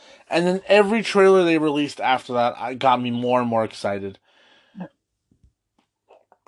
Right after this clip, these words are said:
So how is the Super Mario Brothers movie? Now, let me start off by saying this. The story is not, the story's not great. It's not great.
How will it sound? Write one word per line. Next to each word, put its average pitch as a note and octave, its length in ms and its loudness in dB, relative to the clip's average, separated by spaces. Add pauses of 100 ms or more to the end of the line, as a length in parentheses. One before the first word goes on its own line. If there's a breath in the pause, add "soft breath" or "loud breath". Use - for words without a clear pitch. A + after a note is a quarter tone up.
(280)
So D#3+ 260 2
how F#3+ 320 4
is E3+ 320 -2
the C#3 80 -18
Super C3+ 300 -6
Mario A2+ 300 -6
Brothers G#2 320 -8
movie? F#2+ 300 -14 (560)
Now, A2 340 -4 (420)
let A#2 120 -8
me D3+ 100 -4
start D3 260 2
off B2+ 140 0
by B2+ 100 -4
saying A2+ 340 -8
this. - 360 -20 (1000 soft breath)
The C#3+ 200 2
story F3 540 0
is C#3 380 -2
not, A#2+ 340 -4 (300)
the C#3+ 120 -4
story's B3 320 2
not F3+ 160 0
great. A2 260 -10 (580)
It's F3+ 200 -4
not E3+ 180 2
great. G2 240 -14